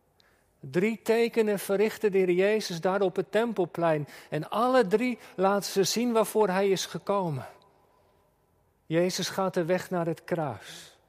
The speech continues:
Hij zal gaan sterven.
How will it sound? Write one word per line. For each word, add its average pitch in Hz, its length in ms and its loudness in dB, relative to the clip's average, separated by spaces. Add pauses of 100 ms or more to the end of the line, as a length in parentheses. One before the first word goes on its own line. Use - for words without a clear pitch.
(1160)
Hij 139 100 -8
zal 156 220 2
gaan 165 200 -6
sterven. - 600 -2